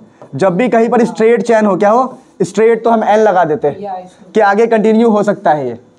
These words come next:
Speaker 1: ठीक है। और ये क्या है? Branched। ये हो गया branched हमारा। कैसा हो गया ये? Branched। इसमें branch हो गया। और इसका नाम क्या होता है? याद करो, आइसो। जब भी एक carbon पे दो कार्बन हो, एक carbon पे,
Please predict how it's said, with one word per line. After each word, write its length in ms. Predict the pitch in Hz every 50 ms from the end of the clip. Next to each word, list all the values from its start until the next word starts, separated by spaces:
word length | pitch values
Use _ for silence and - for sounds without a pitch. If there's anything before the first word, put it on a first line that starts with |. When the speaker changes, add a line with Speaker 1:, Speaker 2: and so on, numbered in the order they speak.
| _ _ _ _ _ _ -
Speaker 1:
ठीक 140 | 202 -
है। 280 | 247 214 156 - - - _ _ _ _
और 100 | - 185
ये 120 | 196 220 226
क्या 140 | 233 233 233
है? 120 | 247 254
Branched। 480 | 196 165 185 180 185 190 180 - - - - - - _ -
ये 80 | 165 180
हो 80 | 185
गया 140 | 190 214 202
branched 380 | 170 - 175 175 180 170 147 185
हमारा। 260 | 175 175 170 160 160 156 - - _ _ _ _ _ _ _ _ _ _ _ _ _ -
कैसा 160 | 180 175 -
हो 80 | 233 233
गया 100 | 226 214
ये? 220 | 190 156 131 110 - - _ _ -
Branched। 440 | 151 151 175 175 185 185 175 - - - _ - - - -
इसमें 220 | 190 - 202 202
branch 300 | 180 185 180 185 196 -
हो 60 | 208 190
गया। 140 | 196 185 175 170 - - _ _ _ _ _ 190
और 60 | 185
इसका 160 | 185 220 214
नाम 200 | 208 208 208 208
क्या 100 | 202 214
होता 140 | 202 202 202
है? 40 | 196
याद 160 | 185 175 -
करो, 220 | - 165 143 123 -
आइसो। 420 | 147 180 196 185 - 190 147 113 - - _ _ - - - - - 269 165 - - - - _ _ _ - - - - - - - - -
जब 180 | 139 185 180 165
भी 120 | 233 240
एक 200 | 233 240 233 233
carbon 320 | 233 220 220 214 233 226 214
पे 120 | 240 226
दो 140 | 190 233 226
कार्बन 340 | 226 220 208 202 202 202 196
हो, 100 | 175 -
एक 180 | 190 202 202
carbon 280 | 214 214 214 226 226 220
पे, 320 | 233 233 214 165 - -